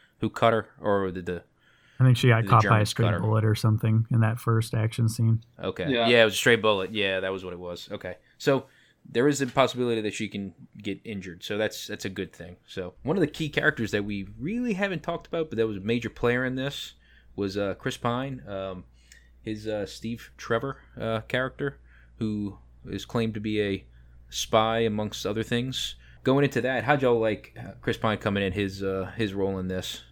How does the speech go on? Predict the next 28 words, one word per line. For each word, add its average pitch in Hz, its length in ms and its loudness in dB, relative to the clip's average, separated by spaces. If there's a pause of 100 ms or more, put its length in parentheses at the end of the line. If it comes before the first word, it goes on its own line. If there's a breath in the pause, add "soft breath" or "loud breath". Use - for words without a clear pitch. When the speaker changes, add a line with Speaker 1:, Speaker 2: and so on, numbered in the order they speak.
(360)
Speaker 1:
Did 95 80 -8
y'all 107 100 4
think 107 120 -2
he 107 60 -2
brought 101 260 2
some 101 160 -2
levity 107 300 2
to 113 120 -2
the 101 120 0
whole 104 160 -2
situation, 107 640 -2
brought 95 180 -2
his 95 120 -4
little 95 280 -4 (540 soft breath)
good-natured 104 440 0
humor? 113 380 -4 (340)
So, 127 240 -4
uh, 120 300 -2
so - 160 -8
Chris 151 220 0
Pine, 113 340 2
uh, 104 340 0
Matt, 110 340 2
how 117 80 -2
you 123 120 -2
feeling 104 300 -6
about 92 240 -8
this? - 340 -10